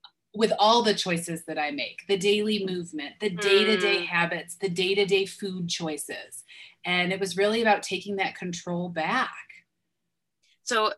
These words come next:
Speaker 2: it sounds like you went from shifting to diet to lifestyle.
Speaker 1: Yes. And it, and that, I, you know, I say plant-based eating changed my life, but that mental shift, that mindset shift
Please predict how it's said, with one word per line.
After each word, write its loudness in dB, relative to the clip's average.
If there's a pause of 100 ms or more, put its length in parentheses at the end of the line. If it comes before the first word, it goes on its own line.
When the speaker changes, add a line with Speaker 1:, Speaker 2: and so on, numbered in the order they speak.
(120)
Speaker 2:
it -2
sounds 4
like -2
you -2
went 2
from -6
shifting 0
to 0
diet 4
to -6
lifestyle. -4 (800)
Speaker 1:
Yes. -6 (100)
And 4
it, -2 (360)
and 2
that, 4
I, 2
you -10
know, 0
I 4
say 0
plant-based -2
eating -2
changed -6
my -4
life, -8
but -8
that 0
mental -2
shift, -2 (440)
that 4
mindset 2
shift 0